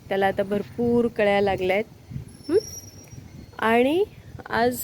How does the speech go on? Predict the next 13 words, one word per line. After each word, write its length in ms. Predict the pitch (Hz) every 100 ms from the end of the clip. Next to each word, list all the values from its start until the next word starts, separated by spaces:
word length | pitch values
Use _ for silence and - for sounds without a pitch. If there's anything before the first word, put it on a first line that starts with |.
| - -
आपण 300 | 220 254 254
टेरेसवरच 880 | 262 254 285 - 294 294 285 - 269
थांबू. 360 | 233 233 285 - - - -
अ, 400 | 196 196 196 190 -
खाली 260 | 214 208 220
जायला 240 | 214 208
आता 180 | 202 202 202
तसा 220 | 190 214
वेळ 300 | 202 208 247
नाही, 160 | 220 190
परंतु 540 | 196 185 190 196 233
तुम्हाला 580 | 226 190 190 185 190 190 196 - -
एक 120 | 185